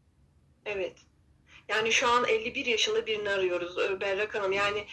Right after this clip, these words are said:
e, insan şey yapar değil mi? Biraz, e, şüphelenir yani. Bu zamana kadar hiç bilmiyorsa bile E, tesadüf denk gelse böyle bir şeye biraz, e, insan bu bilgilerden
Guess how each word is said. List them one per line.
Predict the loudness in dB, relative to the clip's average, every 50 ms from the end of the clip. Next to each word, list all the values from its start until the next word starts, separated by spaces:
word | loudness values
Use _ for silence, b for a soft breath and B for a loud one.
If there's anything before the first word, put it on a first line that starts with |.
| B B B B B -4
e, | -4 -2 0 2 2 2 2 2 0 0
insan | 0 -2 -4 -2 -2 -2 -2 0
şey | 0 -2 0 0
yapar | 0 -2 0 0 -2 0 0
değil | -2 -2 0
mi? | -2 -2 -2 -2
Biraz, | 0 0 0 0 -2 -4 -6
e, | -6 -4 2
şüphelenir | 2 2 2 2 -2 -2 -2 -2 -2 -2 -2 0
yani. | 0 0 2 2 0
Bu | -2
zamana | 0 0 0 0 0
kadar | 0 -2 -2
hiç | -2 -4 -4 -6
bilmiyorsa | -6 -8 -4 -4 -4 -4 -2 -4 -4 -4
bile | -2 -2 0 -2 -2 -4 -8 -18 -20 -20 -20 -20 b b b b b _
E, | -2 -2 -2 -2
tesadüf | -2 -4 -4 0 2 2 2 2 0 -4 -4 -2
denk | -2 -2 -2 -2
gelse | 0 2 2 2 2 0 -2
böyle | -2 -4 -4 -2 0
bir | 2
şeye | 2 2 2 2 2 2 2 0 0
biraz, | 0 0 2 0 0 -4 -4 -2
e, | -2 -2 0
insan | -2 -4 -4 -4 -4 -2 -2 -2 -4 -6
bu | -6 -6 -6
bilgilerden | -8 -8 -6 -4 -2 0 0 0 0 0 0